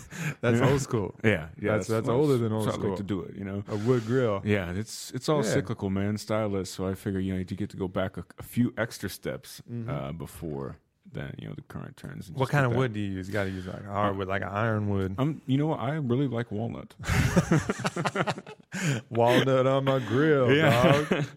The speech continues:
Speaker 2: <laughs> That's what I, I made my,
Speaker 1: Wood
Speaker 2: uh,
Speaker 1: grain.
Speaker 2: I made this, I built this, uh, forty-nine stringed instrument, uh, and, uh,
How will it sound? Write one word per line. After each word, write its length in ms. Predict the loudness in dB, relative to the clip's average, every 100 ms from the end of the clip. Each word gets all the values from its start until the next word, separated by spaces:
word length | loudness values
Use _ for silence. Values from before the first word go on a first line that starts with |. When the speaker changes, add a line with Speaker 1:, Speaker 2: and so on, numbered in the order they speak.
| -16
Speaker 2:
<laughs> 220 | -16 -4
That's 220 | -2 0
what 220 | 0 0 0
I, 20 |
I 40 |
made 240 | 2 0 0
my, 240 | -2 0
Speaker 1:
Wood 200 | 0 0
Speaker 2:
uh, 40 | 0
Speaker 1:
grain. 440 | 0 0 -2 -2
Speaker 2:
I 60 | 0
made 240 | 0 0
this, 260 | -4 -8 -10
I 60 | -8
built 240 | -4 -4
this, 220 | -4 -8 -6
uh, 160 | -6
forty-nine 520 | -4 -4 -4 -4 -4 -6
stringed 340 | -6 -6 -6
instrument, 500 | -10 -8 -4 -4 -4 -10
uh, 60 | -18 -18 _ _
and, 360 | -8 -8 -8 -8
uh, 300 | -8 -8 -10